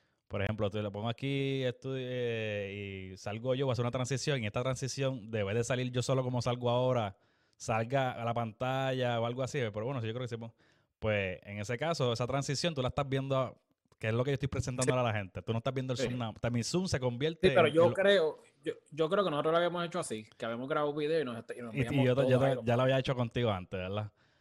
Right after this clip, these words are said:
Speaker 1: So, este, pues yo en, en una ocasión, yo recuerdo que yo hice eso y yo creo que era, este, con, con Steven. Y esta gente cuando lo hice hicieron, "¡Oh, diablo! Que si la producción está subiendo, se revolú".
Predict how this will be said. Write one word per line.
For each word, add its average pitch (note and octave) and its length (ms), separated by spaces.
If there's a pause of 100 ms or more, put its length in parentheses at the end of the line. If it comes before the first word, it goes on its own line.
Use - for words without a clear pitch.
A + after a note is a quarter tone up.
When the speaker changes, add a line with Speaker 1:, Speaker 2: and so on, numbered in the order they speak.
(180)
Speaker 1:
So, A#2 380
este, G2 920 (420)
pues B2+ 160
yo B2 80 (140)
en, B2 200
en A#2 160
una B2 120
ocasión, C#3+ 720 (160)
yo A2 180
recuerdo C#3 400
que A#2+ 140
yo B2 960 (260)
hice B2 380
eso C#3+ 160
y - 20
yo A2+ 80
creo A#2+ 140
que B2+ 60
era, A#2+ 240
este, G#2+ 260
con, F#2+ 320
con F#2 240
Steven. A#2+ 500 (380)
Y G#2+ 80
esta B2 200
gente D#3 200
cuando B2+ 240
lo A2 100
hice C3 200
hicieron, C#3+ 300
"¡Oh, E4+ 640
diablo! D4 560
Que D4 80
si B3 80
la A#3 80
producción G#3+ 320
está G3+ 160
subiendo, D4+ 720
se A3 80
revolú". B3 420